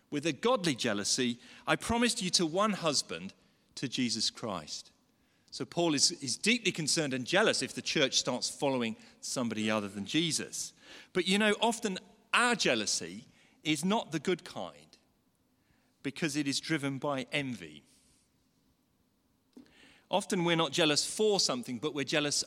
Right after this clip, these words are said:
of someone. We want someone else's life. We see that they have something better than us, or they are better than us. And instead of being happy and pleased for them,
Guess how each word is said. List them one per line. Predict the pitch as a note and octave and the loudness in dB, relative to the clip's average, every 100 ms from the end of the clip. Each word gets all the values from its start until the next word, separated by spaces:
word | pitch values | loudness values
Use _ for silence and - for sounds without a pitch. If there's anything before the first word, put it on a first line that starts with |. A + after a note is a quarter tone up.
| - | 0
of | D#3+ D3 A#2+ - - _ | 2 2 0 -8 -14 _
someone. | - - A#2 A#2 F#2+ D#2 - - _ _ _ _ _ _ _ _ _ _ _ _ _ _ - | 2 2 2 -2 -4 -8 -18 -20 _ _ _ _ _ _ _ _ _ _ _ _ _ _ -6
We | C#3+ | -2
want | D3+ F#3+ - | 0 0 0
someone | - E3 D#3 | 0 2 4
else's | D3+ - B2+ C#3+ | 2 0 -4 -2
life. | E3 C#3+ E2 - - - _ _ _ _ _ _ _ _ _ _ _ _ _ _ _ - _ | 0 0 -2 -8 -20 -20 _ _ _ _ _ _ _ _ _ _ _ _ _ _ _ -20 _
We | D3 | 0
see | - G#3+ F#3 | 2 2 0
that | D3+ | 2
they | D#3+ F3+ | 4 4
have | D#3+ D#3 | 2 0
something | D#3+ C#3 D3+ - | -2 -4 -4 2
better | F3+ F3+ C#3 | 2 2 -2
than | B2 | 0
us, | G#2 E2 - - - _ _ - | -2 -4 -8 -10 -14 _ _ 0
or | D#3 | 2
they | E3 | 4
are | G#3 F3+ | 4 4
better | C#3 A#2 G2 | 2 0 -2
than | G2 | -6
us. | C2+ - - - _ _ _ - - - | -8 -10 -16 -18 _ _ _ -20 -18 -4
And | |
instead | B2+ - D#3+ | -2 0 0
of | C#3 | 0
being | D3 C#3 | -2 -2
happy | E3 D3+ D3 B2+ | -2 -2 -4 -6
and | A#2+ | -4
pleased | F3 F3+ - | -2 0 -2
for | B2 | -4
them, | G#2+ G2+ | -4 -4